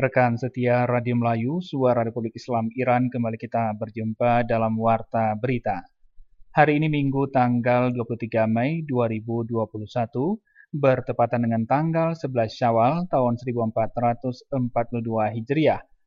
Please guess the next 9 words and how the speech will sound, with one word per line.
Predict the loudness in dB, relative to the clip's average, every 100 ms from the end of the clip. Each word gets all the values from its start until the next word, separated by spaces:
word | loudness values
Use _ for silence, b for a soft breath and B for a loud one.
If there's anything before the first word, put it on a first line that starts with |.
| b b b
atau | 2 4
menurut | 2 0
kalender | 2 2 2 4 4 4
nasional | 4 2 0 0 0 0
Iran, | 2 4 4 2
hari | 2 2 2 0
ini | 0
tanggal | 0 0 0 2 2 0
dua | -2 0 0